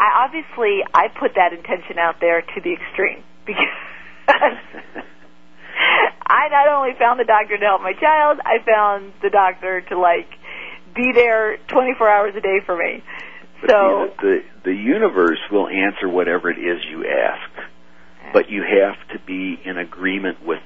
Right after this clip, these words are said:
Speaker 2: that, and you have to feel that thought.
Speaker 1: Yeah.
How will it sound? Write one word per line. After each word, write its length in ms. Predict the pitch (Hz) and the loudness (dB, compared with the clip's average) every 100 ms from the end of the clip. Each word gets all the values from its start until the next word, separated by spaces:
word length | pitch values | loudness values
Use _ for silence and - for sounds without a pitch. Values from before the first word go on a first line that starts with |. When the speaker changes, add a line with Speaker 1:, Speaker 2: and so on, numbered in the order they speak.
| 67 | -4
Speaker 2:
that, 240 | 65 - - - - | -4 -4 -10 -20 -18
and 120 | 85 | -16
you 140 | 85 82 | -14 -10
have 320 | 80 76 - | -8 -8 -10
to 80 | 80 - - | -14 -14 -14
feel 360 | 110 107 101 101 - | -4 0 2 0 0
that 280 | 69 60 - - - - - - - | 0 0 -4 -16 -20 -20 -20 -20 -12
thought. 280 | - 71 - - - - - - - - - - - - - - - - - - - - - - | 0 0 0 -8 -20 -20 -20 -20 -20 -20 -20 -20 -20 -20 -20 -20 -20 -20 -20 -20 -20 -20 -20 -12
Speaker 1:
Yeah. 240 | 170 120 | -8 -8